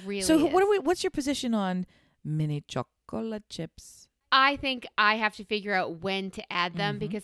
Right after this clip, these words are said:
Speaker 1: I don't just wanna taste the chocolate chip, like, crunch, crunch. I want it to melt a little in there. I want, but it doesn't matter 'cause I don't use regular Rice Krispies. I use Cocoa Krispies. So
Speaker 2: No, I
Speaker 1: in
Speaker 2: think you
Speaker 1: the
Speaker 2: need to double,
Speaker 1: chocolate
Speaker 2: you need to triple up your chocolate. And I feel
Speaker 1: It
Speaker 2: like
Speaker 1: was a lot.
Speaker 2: w-,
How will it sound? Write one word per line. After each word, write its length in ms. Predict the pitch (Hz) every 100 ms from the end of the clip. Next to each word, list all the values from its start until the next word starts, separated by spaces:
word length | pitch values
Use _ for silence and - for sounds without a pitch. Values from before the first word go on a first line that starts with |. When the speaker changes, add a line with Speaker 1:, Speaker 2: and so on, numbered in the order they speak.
| -
Speaker 1:
I 100 | 233
don't 220 | 247 240
just 240 | 233 -
wanna 200 | 226 190
taste 440 | 180 - 190 190 -
the 80 | 214
chocolate 460 | 226 202 220 208
chip, 280 | - 208 -
like, 200 | 175 -
crunch, 340 | - 202 185
crunch. 340 | - 202 208 - _
I 320 | 180 180 190
want 340 | 196 180 175 180
it 140 | 180
to 100 | 185
melt 400 | 165 165 175 190
a 60 | 233
little 280 | 233 240 247
in 200 | 247 240
there. 280 | 254 254
I 120 | 220 196
want, 300 | 190 196 - - - -
but 120 | 240
it 80 | 240
doesn't 280 | 247 240
matter 240 | 220 196 196
'cause 180 | 214 190 -
I 140 | 190
don't 160 | 180 139
use 280 | 175 175 -
regular 380 | 165 165 160
Rice 240 | 151 151 -
Krispies. 420 | 175 165 170 156
I 100 | 165
use 180 | 160 151
Cocoa 340 | - 160 156
Krispies. 480 | - 151 - 90 92
So 460 | - 175 160 160 156
Speaker 2:
No, 220 | 190 240
I 80 | 269
Speaker 1:
in 120 | 220
Speaker 2:
think 40 | 233
you 60 | 208
Speaker 1:
the 60 | 190
Speaker 2:
need 100 | 202
to 80 | 190
double, 120 | 190 170
Speaker 1:
chocolate 100 | 185
Speaker 2:
you 60 | 180
need 140 | 180 165
to 80 |
triple 300 | 156 175 170
up 140 | 156 -
your 80 | 135
chocolate. 460 | 151 147 - 104 - - - -
And 100 | 208
I 60 |
feel 220 | 214 240
Speaker 1:
It 60 | 214
Speaker 2:
like 60 | 202
Speaker 1:
was 140 | 202
a 60 | 180
lot. 400 | 160 156 147 - -
Speaker 2:
w-, 140 | -